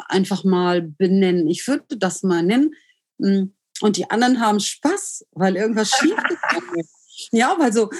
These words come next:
Speaker 1: weil so, ich sag mal, Schadenfreude ist, ist doch total lustig. Und manchmal, wenn mir was schief gegangen ist, dann denke ich wenigstens, „Na ja, wenigstens die anderen hatten Spaß.“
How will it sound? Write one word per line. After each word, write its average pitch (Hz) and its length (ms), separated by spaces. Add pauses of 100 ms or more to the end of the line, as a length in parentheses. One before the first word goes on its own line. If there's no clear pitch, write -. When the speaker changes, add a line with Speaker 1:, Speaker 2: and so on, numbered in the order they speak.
(160)
Speaker 1:
weil 226 200
so, 214 260 (140)
ich 190 100
sag 277 120
mal, 269 120
Schadenfreude 214 880
ist, - 260 (520)
ist 254 180
doch 269 80
total 226 420
lustig. 170 720
Und 202 200
manchmal, 220 480
wenn 226 160
mir 233 160
was 269 160
schief 294 240
gegangen 277 440
ist, 269 240
dann 226 140
denke 247 160
ich 233 100
wenigstens, 240 480
„Na 214 160
ja, 226 240
wenigstens 202 460
die - 140
anderen 339 340
hatten 185 220
Spaß.“ - 540